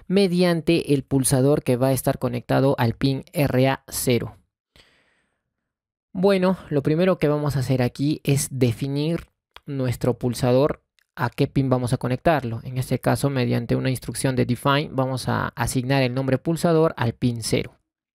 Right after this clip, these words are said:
¿sí? Luego vamos a pasar a la función principal. En la función principal, lo primero que vamos a hacer es deshabilitar las entradas analógicas del puerto A y del puerto B.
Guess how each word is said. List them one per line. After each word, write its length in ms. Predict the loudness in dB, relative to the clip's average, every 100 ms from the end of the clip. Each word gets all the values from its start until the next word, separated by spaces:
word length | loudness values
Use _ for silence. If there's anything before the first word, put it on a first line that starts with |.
| _
¿sí? 240 | -2 -2 -2 -16 -20 -20 -6
Luego 280 | 2 4 4
vamos 260 | 4 2 2
a 80 | 2
pasar 340 | 0 2 0
a 80 | 0
la 140 | 0 -2
función 480 | -4 -2 0 0
principal. 580 | -2 -6 -4 -2 -2 -2 -8 -6
En 180 | -4 -2
la 100 | -4
función 340 | -4 -2 -2
principal, 540 | -2 0 0 0 -2 -6 _ _ _
lo 200 | 2 2
primero 380 | 4 2 2 2
que 100 | 2
vamos 300 | 0 0 -2
a 20 |
hacer 340 | 0 0 0 0
es 260 | 0 0 0
deshabilitar 800 | 0 2 0 0 0 0 0 0
las 220 | 0 0
entradas 480 | -2 0 0 0 -4
analógicas 680 | -4 -2 -2 -2 -2 0
del 180 | 2 0
puerto 560 | 2 2 2 0 -2 0
A 200 | 0 -2 0
y 120 | -2
del 160 | 0 0
puerto 380 | 0 0 0
B. 200 | 0 0